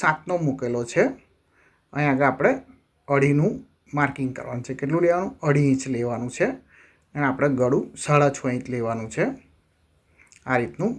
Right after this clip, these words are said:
માર્કિંગ કરવાનું અને પછી નીચે આપણે અહીં આગળ અઢીનું માર્કિંગ કરવાનું છે. આ રીતે તમારે સેન્ટરમાં આ રીતે કરીને મૂકી દેવાનું અને ત્યાર પછી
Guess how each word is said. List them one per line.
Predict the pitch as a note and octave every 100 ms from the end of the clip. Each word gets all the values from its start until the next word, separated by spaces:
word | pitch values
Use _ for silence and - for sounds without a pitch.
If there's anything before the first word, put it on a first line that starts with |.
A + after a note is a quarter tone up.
| C3
માર્કિંગ | C3 - A#2+ A#2
કરવાનું | A#2+ A#2+ F#3 C4 - -
અને | C3+
પછી | C3 C3 C#3+
નીચે | C3 C3 C#3
આપણે | C3+ -
અહીં | C3 A2+
આગળ | C#3+ C4 - _ _ _ _ _ _ _ _ _ -
અઢીનું | C#3+ C3+ C#3 C4 - - D3
માર્કિંગ | C3+ C3 B2+ A#2+
કરવાનું | A#2 A2+ A#2+ A#2
છે. | F3 - _ _ _ _ _ _ _ _ _ _ _ _ _ -
આ | D3
રીતે | B2 C3+ C3
તમારે | B2+ B2+ G#3 - -
સેન્ટરમાં | C#3 B2+ A#2 C#3 C#3+ F3 C4+ - _ _ _ _ _ _ _ _ _ _ _ -
આ | B2+
રીતે | B2 - E3
કરીને | C3 C3+ C3+ D#3
મૂકી | D3+ - C4
દેવાનું | D3+ C3 C3 G3+ - _ _ _ _ _ -
અને | C#3+ C3+
ત્યાર | C3 -
પછી | A#2 -